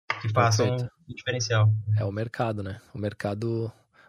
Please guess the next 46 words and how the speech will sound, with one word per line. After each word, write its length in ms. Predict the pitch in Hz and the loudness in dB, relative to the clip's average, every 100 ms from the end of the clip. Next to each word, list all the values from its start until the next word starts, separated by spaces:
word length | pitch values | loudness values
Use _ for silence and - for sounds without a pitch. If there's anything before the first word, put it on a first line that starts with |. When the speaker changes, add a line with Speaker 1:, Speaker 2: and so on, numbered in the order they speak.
| - | -6
Speaker 2:
o 60 | |
Speaker 1:
É, 20 | 113 | 2
Speaker 2:
free 260 | - - | 6 8
Speaker 1:
não, 80 | 123 | 8
Speaker 2:
market, 280 | 123 113 117 | 6 6 4
Speaker 1:
mas 100 | 107 | 4
Speaker 2:
né? 100 | 98 | 2
Speaker 1:
fácil 300 | 131 160 - | 4 4 4
não 180 | 269 247 | 4 6
é, 420 | 226 226 156 208 | 6 6 6 4
é, 60 | 202 | 2
por 200 | 147 139 | 2 4
isso 320 | 139 165 180 | 4 4 2
que 100 | 208 | 2
a 100 | 208 | 4
gente 220 | 208 208 | 4 2
volta 300 | 175 170 180 | 4 4 4
ao 100 | 196 | 2
ponto 260 | 190 190 190 | 4 4 4
inicial 440 | 202 208 196 202 | 0 2 4 6
ali, 260 | 233 233 233 | 4 4 4
né? 160 | 156 117 | 4 4
Se 140 | 107 | 4
o 20 | |
cara 480 | 117 127 139 143 135 123 110 107 107 110 | 4 6 6 6 4 4 2 0 -4 -2
quer 480 | 127 127 139 127 107 - 107 107 | 2 4 6 6 4 2 -2 -2
ficar 240 | 110 135 | 0 2
enlouquecido, 720 | 143 139 147 107 135 147 165 | 4 4 4 2 2 0 4
é 240 | 190 202 208 - | 4 4 2 0
começar 320 | 202 202 202 | 0 2 2
a 40 | |
brincar 400 | 202 208 208 190 | 4 2 4 2
disso 160 | 196 233 | 2 2
aí, 280 | 214 214 165 | 4 4 4
assim, 360 | 113 123 123 107 | 4 2 2 4
sempre 240 | 120 110 | 2 2
tem 200 | 151 160 | 4 4
um 60 | 175 | 6
negócio 320 | 175 165 165 | 4 4 4
pra 100 | 180 | 2
correr 300 | 185 170 180 | 2 4 4
atrás, 400 | 175 160 147 110 117 | 2 4 2 0 -2
nunca 260 | 117 147 | 0 4
tá, 320 | 156 156 160 165 165 _ _ _ | 6 6 6 4 -2 _ _ _
nunca 160 | 175 190 | 2 4
consegue 440 | 175 185 180 180 | 4 4 4 2